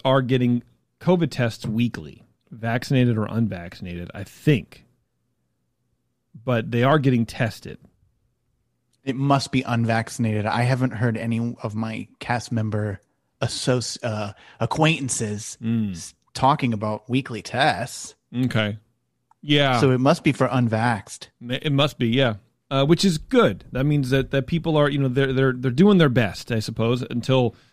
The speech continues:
Speaker 1: the union
Speaker 2: Right.
Speaker 1: can come to a, a, an agreement, because they did
Speaker 2: Right.
Speaker 1: mandate that all non-union workers get vaccinated. That they can control, but unions, you know, they got that stranglehold on that labor, you know what I mean? Anyway, uh, Disney World will host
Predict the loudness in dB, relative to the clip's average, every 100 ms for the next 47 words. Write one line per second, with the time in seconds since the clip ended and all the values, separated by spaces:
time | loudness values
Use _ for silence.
0 | _ -2 4 6 6 4 2 0 2 0
1 | 2 2 0 -4 -10 -12 -6 -4 2 2
2 | 2 -2 0 0 -2 -20 -2 4 4 4
3 | 4 4 4 2 2 4 4 4 4 4
4 | 4 4 2 0 -2 -4 -8 -10 -18 _
5 | _ -6 -4 -4 -4 -8 -8 -8 -6 -4
6 | -2 -2 -4 -6 -2 2 4 2 0 0
7 | 2 2 0 -4 -2 -2 -2 -8 _ _
8 | _ _ _ _ _ _ -10 -4 0 0
9 | 2 4 6 6 4 4 4 2 4 6
10 | 6 6 6 4 4 4 0 -4 -8 0
11 | 2 2 0 -8 -8 0 2 4 6 6
12 | 8 6 6 4 6 4